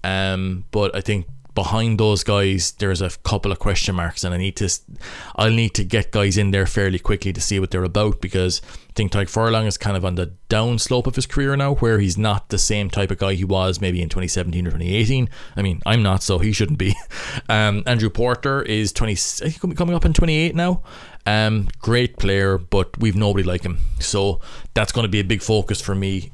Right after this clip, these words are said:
is finding young players who have something similar pro-, of a profile and look to try to get them in and, uh, get them as much experience as I can. Um, M K Booch says, "Hi Tom, given how good the South African defence is, how do Ireland scheme plan to get around that blitz?"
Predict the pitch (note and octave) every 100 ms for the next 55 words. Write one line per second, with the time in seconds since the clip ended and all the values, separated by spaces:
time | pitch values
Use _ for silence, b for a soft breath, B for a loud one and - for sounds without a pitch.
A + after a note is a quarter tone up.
0 | - F2+ F2+ F2 F2 - B B - -
1 | A2+ A2+ G#2+ G2 G2+ F2+ G#2+ G2+ F#2+ -
2 | F#2+ F#2+ F2+ - - A#2 - G#2+ F#2 -
3 | A2+ G#2+ F#2+ - A2 - F#2+ F#2+ - G2+
4 | F#2+ F2+ E2 B B B - F#2+ F2+ F#2+
5 | F#2+ - F#2 F2+ G2 F2+ G2 F#2 F#2 F2+
6 | - F2 F2 E2+ E2+ - F2 F2 E2 F#2
7 | - - - E2+ E2+ D2+ - E2+ E2 -
8 | - E2 D#2+ - B B B B B B
9 | B B B B B - A#2+ A#2+ A#2 A#2
10 | A2+ A2+ G2+ B B B - C3 C3 C3
11 | G#2 C3+ C#3 - - - - - A2 F#2+
12 | A#2 B2 A#2 A2 A#2+ E3+ B2 D3 C3 B2
13 | B2 - A2+ G#2 A#2+ A2+ - F2+ F2 B2
14 | C3 G2+ A#2 A2 F#2+ - A#2 A2+ G#2+ F#2
15 | G#2+ G2+ F#2+ G2+ F#2 G2 G2 F#2 F2+ G2
16 | F2+ - - -